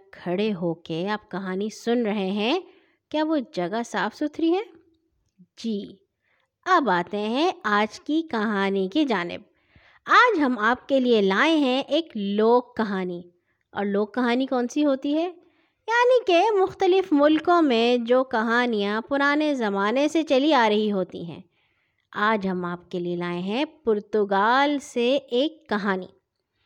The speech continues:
کہانی کا عنوان ہے گدھے کے کانوں والا شہزادہ۔ کیسا شہزادہ تھا؟ سنتے ہیں۔ ایک بادشاہ کے پاس کوئی اولاد نہ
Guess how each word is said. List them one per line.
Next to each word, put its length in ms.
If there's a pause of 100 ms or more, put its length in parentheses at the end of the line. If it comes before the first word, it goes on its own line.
(200)
کہانی 400
کا 120
عنوان 320
ہے 140 (640)
گدھے 520
کے 260 (140)
کانوں 460
والا 400
شہزادہ۔ 640 (1080)
کیسا 380
شہزادہ 540
تھا؟ 140 (380)
سنتے 400
ہیں۔ 200 (880)
ایک 240
بادشاہ 520
کے 80
پاس 360
کوئی 160
اولاد 480
نہ 140